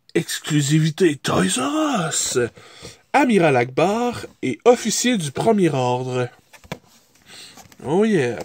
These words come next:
pas de numéro parce que c'est un spécial. À l'arrière, on a les deux dudes. On a Amiral Akbar. Akbar est devenu un grand amiral dans la Nouvelle République, remportant de nombreuses victoires, dont la décisive bataille de Jakku.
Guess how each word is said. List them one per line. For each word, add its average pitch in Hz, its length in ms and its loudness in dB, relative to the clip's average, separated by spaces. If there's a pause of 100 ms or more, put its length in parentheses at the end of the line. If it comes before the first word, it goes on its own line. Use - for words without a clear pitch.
pas 170 100 0
de 160 60 -2
numéro 143 400 0
parce 107 200 -8
que 104 140 -8
c'est - 140 -14
un 104 100 -12 (280)
spécial. 190 1080 -6 (520)
À - 120 -6
l'arrière, 127 360 4
on 123 80 2
a 127 80 2
les 123 140 0
deux 127 260 2
dudes. 160 800 6 (720)
On 135 120 0
a 131 100 4 (100)
Amiral 151 360 6
Akbar. 131 400 0
Akbar 277 520 4
est 135 160 0
devenu 196 320 4
un 123 100 0
grand 175 280 0
amiral 139 380 2
dans 127 140 0
la 117 100 -4
Nouvelle 160 320 2
République, 123 680 -6
remportant 170 680 2
de 117 160 0
nombreuses 143 420 0
victoires, 175 480 2
dont 147 160 0
la 113 140 2
décisive 160 560 -2
bataille 139 420 0
de 113 180 -2
Jakku. - 460 -6